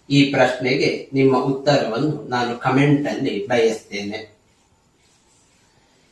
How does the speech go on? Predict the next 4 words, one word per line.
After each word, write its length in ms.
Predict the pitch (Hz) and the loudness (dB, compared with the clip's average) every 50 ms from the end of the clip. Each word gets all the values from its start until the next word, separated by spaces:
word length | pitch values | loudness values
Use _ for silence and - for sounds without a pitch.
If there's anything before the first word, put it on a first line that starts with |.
| _ _ _ _ _ _ _ - | _ _ _ _ _ _ _ 0
ನೆಕ್ಸ್ಟ್, 440 | 139 139 147 - - - - - - - - _ _ _ _ _ _ _ _ | 4 4 4 4 4 0 -4 -8 -12 -16 -20 _ _ _ _ _ _ _ _
ಪ್ರೊಟೆಕ್ಷನ್. 800 | - 170 175 175 175 - - - - - - 139 127 117 113 104 - - - - _ _ _ _ _ _ _ _ _ _ _ _ _ _ _ _ _ _ _ - | 0 4 4 6 6 6 4 4 2 0 -2 -2 -2 -2 -2 -4 -8 -10 -16 -20 _ _ _ _ _ _ _ _ _ _ _ _ _ _ _ _ _ _ _ 0
ನಮ್ಮ 340 | 135 156 175 180 180 180 156 | 2 4 6 6 6 6 6
ದೇಹಕ್ಕೆ 1000 | - 135 139 135 139 143 143 123 - - - - 160 135 - - - - - | 4 4 4 4 6 4 4 2 -2 -6 -6 -4 -2 -2 -2 -2 -6 -10 -14